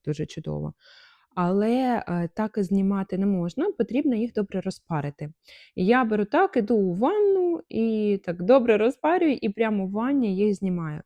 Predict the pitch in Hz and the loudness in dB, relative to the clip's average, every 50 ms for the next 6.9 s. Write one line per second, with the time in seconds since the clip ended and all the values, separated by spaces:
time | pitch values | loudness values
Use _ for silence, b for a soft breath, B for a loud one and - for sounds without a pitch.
0 | _ - 196 - - 196 202 247 254 214 208 202 202 214 190 175 156 151 156 156 | _ -8 -6 -4 -4 -2 0 0 -2 -2 -2 -4 -4 -2 -4 -4 -4 -4 -6 -8
1 | - - - - 170 180 226 311 - _ - - 226 226 _ _ b b b b | -10 -14 -14 -12 -8 -6 -4 -6 -6 _ -10 -10 -10 -10 _ _ b b b b
2 | b b b b b - 190 214 202 240 240 233 220 208 208 - 214 - - 214 | b b b b b 0 2 2 4 4 2 2 2 0 -2 -6 -8 -2 0 0
3 | 214 214 202 190 - - 214 196 196 - _ - 185 175 - 170 165 - - 175 | 2 2 0 -2 -2 -2 -2 0 -2 -2 _ -10 -10 -6 -6 -6 -8 -6 -6 -8
4 | 175 170 180 202 196 220 247 294 302 254 202 185 175 175 180 196 214 208 190 180 | -6 -4 -2 -2 -2 -2 -2 -2 0 0 0 0 -2 -2 -2 -2 -2 -2 -2 -4
5 | B B B B B B B - 160 151 - - - 220 220 214 208 190 170 165 | B B B B B B B -8 -8 -8 -6 -2 0 2 2 2 2 0 0 -2
6 | 175 185 175 170 - - - 165 160 160 - - - 175 160 156 160 | -2 -2 -2 -2 -6 -6 -6 -6 -6 -6 -8 -8 -6 -6 -6 -6 -8